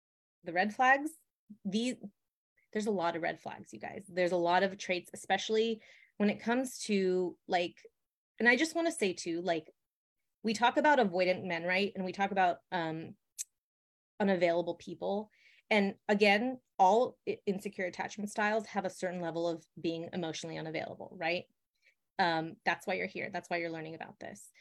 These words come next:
The avoidant and the anxious trap is a big piece, and it can be so triggering that that's why we're avoiding the avoidant men for the most part, right? Like, that's why we're, or at least we want to know that if they're avoidant, they're willing. But I just wanna make the disclaimer that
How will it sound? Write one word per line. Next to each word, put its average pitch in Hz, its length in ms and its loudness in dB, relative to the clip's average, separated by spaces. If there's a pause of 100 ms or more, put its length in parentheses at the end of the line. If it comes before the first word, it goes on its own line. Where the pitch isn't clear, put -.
(380)
The 208 80 2
avoidant 214 600 2
and 202 140 2
the 190 100 -4
anxious 185 360 -6
trap 180 340 -2 (300)
is 190 160 2
a 185 40 0
big 165 220 -6
piece, - 360 -8 (140)
and 180 200 -2
it - 160 -8
can 185 160 -4
be 175 160 -6
so 196 160 -8
triggering 185 480 -2
that 190 140 -4
that's 196 200 2
why 240 120 2
we're 226 160 4
avoiding 175 360 0
the 165 140 -4
avoidant 160 340 -6
men - 260 -10 (260)
for 202 100 0
the 185 80 0
most 175 260 -6
part, - 240 -12
right? 175 260 0
Like, 175 220 -2
that's 185 240 2
why 208 160 4
we're, 185 300 2
or 190 160 0
at 190 100 -4
least 214 220 -2
we 214 80 2
want 190 260 0
to 196 120 -4
know 175 200 -2
that 170 140 -2
if 165 80 -6
they're 170 180 -2
avoidant, 180 400 -4
they're 160 140 -2
willing. 175 400 -6 (320)
But 196 80 4
I 202 60 4
just 247 200 -2
wanna 233 160 2
make 208 220 2
the 196 80 -4
disclaimer 180 640 -4
that 180 260 2